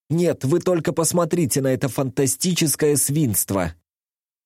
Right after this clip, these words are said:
Нюта Мария обратилась к Грейди. «Абсолютно!»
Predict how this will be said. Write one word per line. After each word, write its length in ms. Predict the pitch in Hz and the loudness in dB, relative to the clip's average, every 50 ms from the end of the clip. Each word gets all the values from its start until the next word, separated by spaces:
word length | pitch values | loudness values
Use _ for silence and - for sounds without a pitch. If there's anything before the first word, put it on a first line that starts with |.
| _ _ - | _ _ -2
Нюта 460 | 76 73 73 85 156 120 - 107 101 | 0 2 2 2 2 2 2 0 2
Мария 340 | 101 95 90 95 98 92 - | 2 2 2 2 2 2 0
обратилась 760 | - 87 82 87 82 78 76 - - 90 87 82 76 - - _ | 0 -2 0 0 0 0 0 0 0 2 2 2 0 -2 -6 _
к 40 | - | -4
Грейди. 760 | 85 82 82 82 92 90 87 78 69 67 - - 62 55 - - _ _ _ _ _ _ _ _ _ _ _ _ _ _ _ - | -4 -2 0 0 0 0 0 0 0 -2 -4 -4 -6 -6 -8 -12 _ _ _ _ _ _ _ _ _ _ _ _ _ _ _ -12
«Абсолютно!» 1080 | - - - 123 127 - - - 131 120 117 117 139 156 170 - - 101 82 67 62 - | -8 -6 -4 -4 -2 -2 0 0 2 2 2 2 2 2 0 0 -2 -2 -2 -2 -4 -8